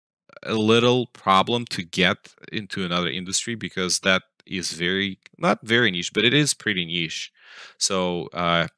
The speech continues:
you do have, uh, wireless on multiple devices, and then you do have, like, mobile and L T E and, like, I O T and mesh networks and all of that stuff. Uh, you, you can go in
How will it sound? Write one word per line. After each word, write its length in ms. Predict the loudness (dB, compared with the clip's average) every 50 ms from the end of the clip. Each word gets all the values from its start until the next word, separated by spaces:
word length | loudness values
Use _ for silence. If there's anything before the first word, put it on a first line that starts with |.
| -18 _
you 140 | -10 -8
do 140 | -4 -4 -2
have, 680 | 0 2 4 4 4 4 2 0 -2 -4 -10 -14 -16 -14 -14
uh, 340 | -12 -10 -8 -8 -6 -8 -8
wireless 800 | -8 -6 0 2 4 6 6 4 2 0 -2 -2 0 0 -2 -2
on 120 | -4 -8 -12
multiple 380 | -10 -10 -10 -10 -10 -10 -10 -10
devices, 460 | -8 -4 -4 -2 -2 -2 -6 -8 -8
and 140 | -8 -8 -8
then 140 | -8 -10
you 120 | -10 -12 -12
do 180 | -10 -10 -8 -6
have, 260 | -2 -2 -2 -2 -4
like, 220 | -6 -10 -10 _
mobile 340 | -10 -8 -8 -6 -6 -6 -8
and 140 | -8 -8 -10 -12
L 180 | -8 -8 -8 -8
T 340 | -8 -10 -10 -8 -6 -6 -6
E 40 |
and, 140 | -6 -8 -12 -20 _ _ _ -20 -20 -20 -20 _
like, 140 | -20 -20 _ -6 0
I 200 | 2 2 4 2
O 120 | 2 -2
T 320 | -4 -4 -4 -2 -2 -4 -4
and 160 | -6 -8 -16
mesh 420 | -10 -4 -2 0 0 0 -4 -6
networks 380 | -8 -10 -10 -10 -10 -10 -10 -10
and 100 | -8 -6
all 200 | -4 -2 -2 -2
of 100 | -2 -4
that 160 | -6 -4 -4
stuff. 340 | -4 -4 -4 -4 -6 -8 -14 _ _ -14 -12 -10 -8 -8 -10 -12 _ -4
Uh, 380 | 0 2 2 4 4 2 2 0 -4 -8 _ -4
you, 160 | -2 -2 0 0
you 120 | -2 -4 -2
can 160 | -2 0 2
go 180 | 2 2 2 2
in 160 | 0 -2